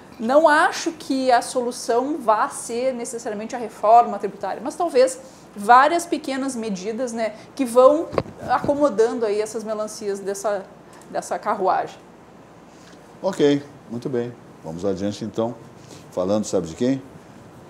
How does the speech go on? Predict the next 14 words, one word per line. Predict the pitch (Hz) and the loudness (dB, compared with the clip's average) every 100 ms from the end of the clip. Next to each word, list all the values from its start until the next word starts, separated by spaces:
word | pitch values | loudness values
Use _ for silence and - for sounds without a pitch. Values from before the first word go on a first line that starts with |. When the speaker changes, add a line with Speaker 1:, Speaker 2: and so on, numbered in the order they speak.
| - | -10
Speaker 2:
Da | 92 | -6
nossa | 98 117 131 | -4 -6 -6
emissora, | 123 - 143 123 80 - 90 | -6 -4 -4 -4 -8 -14 -2
R | 117 127 | 2 4
D | 110 | 2
C | 107 117 | 2 2
T | 135 | 2
V, | 120 147 | 2 0
o | 160 | 0
Rio | 156 135 | -2 -4
Grande | 107 117 120 123 | -4 -4 -6 -8
se | - 135 | -10 -10
conecta | 101 90 101 - 110 | -8 -8 -8 -8 -10
aqui. | - 82 | -8 -14